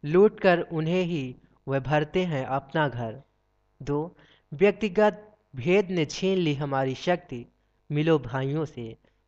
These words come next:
व्याधि भारत की छूट जाए। तीन, फैले संवेदना, एक और हिंदू, एक और मुसलमान हो, व्यक्ति का खिंचाव यदि जातिगत हो जाए, देखो परिणाम फिर, स्थिर रहेंगे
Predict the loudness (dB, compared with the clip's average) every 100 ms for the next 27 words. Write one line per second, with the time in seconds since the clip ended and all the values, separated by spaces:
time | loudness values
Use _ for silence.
0 | -8 0 0 0 -4 -2 -2 -2 -4 -16
1 | -10 -6 -6 -8 -10 -10 -16 _ _ _
2 | _ _ _ -6 -4 -4 -8 -16 _ _
3 | _ 0 2 4 4 2 -2 -4 -4 -8
4 | -8 -12 _ _ 0 0 0 -2 0 0
5 | 0 -2 -4 -6 -10 -18 _ -2 -2 -2
6 | -2 2 2 0 0 0 2 2 0 -4
7 | -8 -10 _ _ _ -16 -4 -4 -4 _
8 | -10 -4 -2 -2 -8 _ _ _ _ -8
9 | -2 0 2 2 0 -2 -12 -16 _ -4
10 | 2 2 2 0 0 -2 -2 0 2 0
11 | -2 -6 -14 _ -6 -2 -2 -2 -2 -2
12 | 0 -2 -4 -8 -12 -14 -20 _ _ -6
13 | -4 0 2 4 2 0 0 0 0